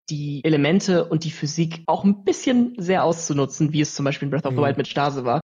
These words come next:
Speaker 1: Also da gibt's ein paar Sachen, wo ich mir dachte, das, das fliegt denen um die Ohren, das wird kaputt gehen. Aber wenn's am Ende funktioniert, ist ja super. Aber die
Speaker 2: Ja.
Speaker 1: Möglichkeiten erscheinen erstmal grenzenlos.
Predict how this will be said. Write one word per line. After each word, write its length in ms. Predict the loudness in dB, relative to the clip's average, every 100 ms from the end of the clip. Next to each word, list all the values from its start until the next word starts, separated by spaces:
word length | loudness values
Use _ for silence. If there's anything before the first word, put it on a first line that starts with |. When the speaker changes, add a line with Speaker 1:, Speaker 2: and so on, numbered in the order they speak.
| -10
Speaker 1:
Also 160 | -4
da 100 | -2
gibt's 160 | -2 0
ein 80 | 0
paar 180 | 0 -2
Sachen, 260 | -2 -4
wo 40 | -4
ich 120 | -4
mir 80 | -4
dachte, 300 | -4 -4 -6 -6
das, 320 | -10 -10 -16 _
das 320 | -10 -10 -12 _ -8
fliegt 260 | -2 0
denen 140 | 2 2
um 120 | 4
die 100 | 4
Ohren, 180 | 2 2
das 160 | 0
wird 140 | -2 -2
kaputt 320 | 0 -2 -2
gehen. 260 | -2 -2 -2
Aber 340 | 0 2 2
wenn's 180 | 2 2
am 80 | 0
Ende 180 | 0 0
funktioniert, 580 | 0 -2 0 2 2
ist 140 | 0 -12
ja 140 | -8
super. 400 | -4 -2 -2 -6
Aber 140 | -6 -6
die 200 | -8 -10
Speaker 2:
Ja. 180 | -8 -8 -2
Speaker 1:
Möglichkeiten 520 | -2 -2 -6 -4 -4
erscheinen 320 | -6 -6 -8
erstmal 260 | -10 -12 -18
grenzenlos. 760 | -8 -6 -6 -10 -18 -18 -20